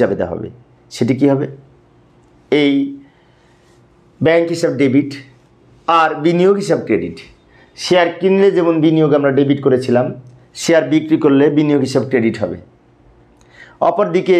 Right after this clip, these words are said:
শেয়ার বিক্রি করে টাকাটা ব্যাংকে জমা হয়, নগদ পায় না, সেজন্য ব্যাংক হিসাব ডেবিট হবে। ব্যাখ্যায় লিখতে পারি এইভাবে, ব্যাংক জমা বৃদ্ধি পেয়েছে, সেজন্য ব্যাংক হিসাব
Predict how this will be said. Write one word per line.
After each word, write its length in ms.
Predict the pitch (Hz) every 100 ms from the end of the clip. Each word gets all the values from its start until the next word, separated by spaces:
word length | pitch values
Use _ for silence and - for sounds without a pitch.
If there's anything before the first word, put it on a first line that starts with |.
| 165
শেয়ার 380 | - 165 175 160
বিক্রি 280 | 170 160
করে 140 | 165 170
টাকাটা 300 | 165 151 143
ব্যাংকে 320 | 139 135 135
জমা 260 | 127 123 110
হয়, 180 | 90 85 - _ _ _ -
নগদ 300 | 135 127 123
পায় 180 | 117 101 92
না, 60 | 85 - _ _ _ _ _ _ _
সেজন্য 380 | - 143 147 151
ব্যাংক 260 | 147 147
হিসাব 200 | 135 139 135
ডেবিট 240 | 127 120 110
হবে। 200 | 90 92 - _ _ _ _ _ _ _ _ _ _ _ _ _ - _ _
ব্যাখ্যায় 380 | 143 175 175 202
লিখতে 200 | 190 -
পারি 200 | 170 180
এইভাবে, 360 | 180 175 165 170 - - _ _ _ _ 135
ব্যাংক 280 | 160 160
জমা 160 | 160 170
বৃদ্ধি 300 | 160 156 151
পেয়েছে, 320 | 156 170 170 202 - -
সেজন্য 320 | - 151 147 147
ব্যাংক 220 | 139 139
হিসাব 200 | 131 143